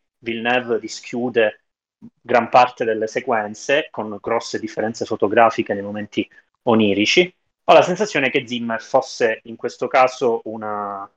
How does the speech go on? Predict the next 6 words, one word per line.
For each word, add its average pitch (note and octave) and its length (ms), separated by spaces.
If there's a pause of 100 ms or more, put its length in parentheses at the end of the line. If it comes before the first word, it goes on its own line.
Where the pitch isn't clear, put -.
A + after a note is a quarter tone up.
(180)
una B2 140
forma C#3 300
di A2+ 100
sottolineatura B2+ 960 (380)
neanche F#3+ 420
troppo, B2 1300